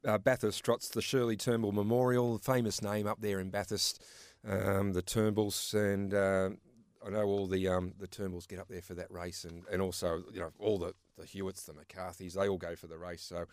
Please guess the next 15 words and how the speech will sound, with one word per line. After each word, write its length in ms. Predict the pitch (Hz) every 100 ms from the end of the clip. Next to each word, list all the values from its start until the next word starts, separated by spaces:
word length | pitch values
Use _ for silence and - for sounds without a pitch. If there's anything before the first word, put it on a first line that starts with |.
| - - - 127
our 80 |
Uncle 180 | 135 131
Sam 400 | 110 143 175 90 107
bounced 240 | 123 -
back 160 | 131 -
to 100 | 123
the 80 | 113
winners 320 | 143 143 135
list 260 | 175 -
and 120 | 117 117
made 200 | 131 123
it, 280 | - - 113
uh, 120 | 107
win 180 | 120 147
number 340 | 127 113 104